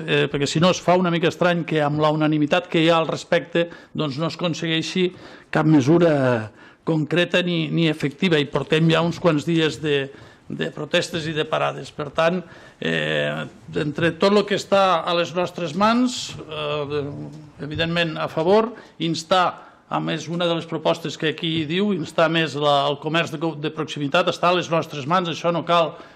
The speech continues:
que hi hagi ningú que, que faci lleis o dictamini, és molt senzill, es pot anar a mirar d'on provenen les coses a l'hora de comprar-les,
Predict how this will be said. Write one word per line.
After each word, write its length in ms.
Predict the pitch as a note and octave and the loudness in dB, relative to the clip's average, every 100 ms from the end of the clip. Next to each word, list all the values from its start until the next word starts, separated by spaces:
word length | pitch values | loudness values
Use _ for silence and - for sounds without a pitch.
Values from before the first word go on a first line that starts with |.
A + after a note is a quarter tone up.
| - | -8
que 120 | - | -2
hi 80 | D3+ | 0
hagi 200 | D3+ C#3+ D3+ | 0 -2 -4
ningú 360 | D3+ D#3+ F3+ E3+ | -4 0 0 0
que, 420 | D#3 C#3+ C#3 C3+ - - - _ - | 0 2 0 -4 -14 -20 -20 _ -6
que 240 | D#3+ C#3 C#3 | -4 -4 -2
faci 460 | D#3+ D3+ D3 D#3 C#3+ | 0 0 -2 -4 0
lleis 280 | F3 F3+ D3+ | 0 0 -4
o 80 | |
dictamini, 600 | D#3 D#3+ D#3+ D3+ F#3+ G3+ A3 | -8 -6 -4 -4 -2 0 2
és 160 | E3 - | 0 -4
molt 240 | E3 D#3 | -4 -4
senzill, 480 | - D#3 C#3+ G3+ G3+ | -2 -2 2 2 2
es 160 | D3+ - | 0 0
pot 280 | E3 D#3+ D3+ | -2 0 -2
anar 200 | D3+ D#3 | 0 0
a 80 | D#3 | 0
mirar 440 | C#3+ D#3 D#3+ D3+ - - | 0 2 2 0 -12 -12
d'on 180 | D3+ D#3+ | -8 -4
provenen 320 | D#3+ D#3 D3+ C#3+ | -2 -2 -2 -4
les 160 | C#3+ | -4
coses 280 | - F3 D#3+ | 0 0 2
a 80 | D#3 | 2
l'hora 220 | D3 D3 | 2 2
de 60 | C#3 | -2
comprar-les, 720 | C3+ C3+ E3+ E3+ G3+ G#3 - | -6 0 2 4 2 2 -4